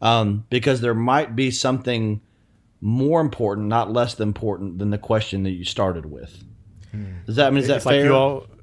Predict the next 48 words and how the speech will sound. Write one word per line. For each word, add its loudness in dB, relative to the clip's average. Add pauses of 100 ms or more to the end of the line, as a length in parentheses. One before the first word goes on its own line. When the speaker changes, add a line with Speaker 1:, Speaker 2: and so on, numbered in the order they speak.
(100)
Speaker 3:
it's -4
all, 4
like -6
you 0
always 2
say, 0
Nathan. -2
It's -8
all, 2
it's -8
always 0
more, -2
not -6
less. -6
Speaker 1:
Yeah, 4
Speaker 3:
That's -2
right. 4
Speaker 1:
I, 0
and 2
I, 2
and 2
Matt, 2
Matt 0
said 2
it, -2 (180)
uh, 2
w-, -8
very 4
well 2
earlier 2
in -4
the 0
episode. -4
If, -6 (500)
if -4
Peter 2
were 2
writing 2
today, -2 (1300)
he 0
would 0
still 2
show 0
how 2
this -2
points -4
to -8
Jesus. -6